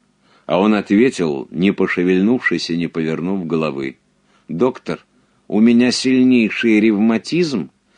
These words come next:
и я постоянно простужаюсь. Сейчас я по глупости много ходил, разогрелся, а шею мне плотно облегала фуфайка.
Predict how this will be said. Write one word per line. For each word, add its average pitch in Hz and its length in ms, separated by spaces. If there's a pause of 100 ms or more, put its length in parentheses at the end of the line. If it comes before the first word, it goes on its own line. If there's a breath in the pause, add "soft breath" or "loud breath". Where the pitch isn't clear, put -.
(180 soft breath)
и 101 100
я 123 180
постоянно 135 760
простужаюсь. 90 1120 (240 soft breath)
Сейчас 127 500
я 123 160
по 131 160
глупости 123 540
много 120 400
ходил, 131 460
разогрелся, 113 920 (500 soft breath)
а 120 160
шею 160 340
мне 127 180
плотно 143 420
облегала 113 480
фуфайка. 87 720